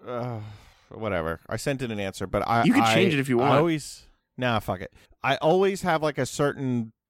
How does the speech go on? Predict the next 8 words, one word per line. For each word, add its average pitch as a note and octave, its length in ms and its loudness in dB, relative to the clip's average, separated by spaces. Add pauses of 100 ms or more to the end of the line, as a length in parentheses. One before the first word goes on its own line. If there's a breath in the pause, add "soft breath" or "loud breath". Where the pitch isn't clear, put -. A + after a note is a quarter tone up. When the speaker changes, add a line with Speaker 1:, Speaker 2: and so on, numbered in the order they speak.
(300)
Speaker 1:
way C3 340 0
of A#2 100 -2
thinking B2 500 -4
about G#2 260 2
these G#2 240 -8
multiple A2 600 -2
release G2+ 380 -6
games, C3 500 -4